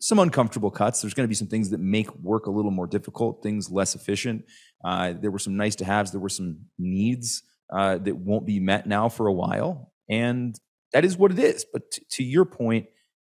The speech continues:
it will allow her to get through this for longer. I don't know if it'll allow her to get through this,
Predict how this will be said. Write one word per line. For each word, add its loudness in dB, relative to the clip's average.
it 2
will 8
allow 4
her -6
to -2
get 0
through -2
this 2
for 2
longer. 2
I 4
don't 2
know 2
if -2
it'll 2
allow 4
her 4
to 0
get -6
through 2
this, -2